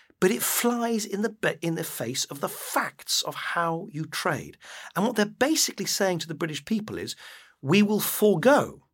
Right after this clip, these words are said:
we will sacrifice this extraordinary thing we built in our own, in our own neighbourhood, the single market," which, by the way, was championed, of course, as you'll remember at the time, by British governments, notably by Margaret Thatcher.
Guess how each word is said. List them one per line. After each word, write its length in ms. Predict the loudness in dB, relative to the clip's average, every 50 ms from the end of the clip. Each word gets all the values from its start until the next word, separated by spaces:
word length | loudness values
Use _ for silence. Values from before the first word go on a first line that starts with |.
| _ -2
we 60 | 0
will 120 | 2 2
sacrifice 1000 | 2 2 2 0 -2 -4 -6 -6 -6 -6 -6 -8 -10 -12 -12 -10 -8 -8 -8 -10 -12 _ _ _ _ _ _ _
this 160 | -2 0 0 0
extraordinary 720 | 2 2 0 2 2 0 0 0 0 0 0 0 0 0
thing 160 | 0 -2 -2
we 120 | 0 -2 0
built 320 | 0 -2 -2 -2 -4 -2
in 80 | 2 4
our 100 | 6 6
own, 300 | 6 4 2 -2 -8 -14 _ _ _ _ _ _ _ -4
in 80 | -2
our 80 | 0 0
own 360 | 0 0 -2 -4 -8 -10 -10 _ 0
neighbourhood, 500 | 2 2 2 2 0 -2 -2 -4 -4 _ _ _ _ _ _ _ _ -6
the 60 | -4
single 240 | -4 -2 -2 -4 -4
market," 380 | -6 -6 -8 -10 -10 -10 -10 -12 -14
which, 160 | -16 -16 -12 -10
by 120 | -10 -10 -10
the 80 | -10
way, 240 | -12 -12 -12 -14 -16 _ _ _ _ -16
was 120 | -14 -10
championed, 440 | -8 -4 -4 -4 -4 -6 -10 -12 -12
of 100 | -12 -12
course, 320 | -12 -12 -10 -10 -10 -10 -12 _ _ _ _ _ _ _ -12
as 140 | -10 -8 -6
you'll 120 | -6 -6
remember 380 | -4 -4 -2 -2 -2 -2 -4 -6
at 60 | -8
the 60 | -8 -8 -8 -6 -6
time, 140 | -6 -6
by 120 | -8 -12 -10
British 300 | -8 -6 -4 -4 -4 -4
governments, 460 | -6 -8 -8 -10 -12 -12 -12 -12 -14 -16 -18 -20 -20 -20 _ _
notably 360 | 0 2 2 2 0 -4 -8
by 120 | -8 -8 -8
Margaret 340 | -8 -8 -8 -10 -10 -10 -10
Thatcher. 420 | -10 -10 -10 -8 -10 -10 -10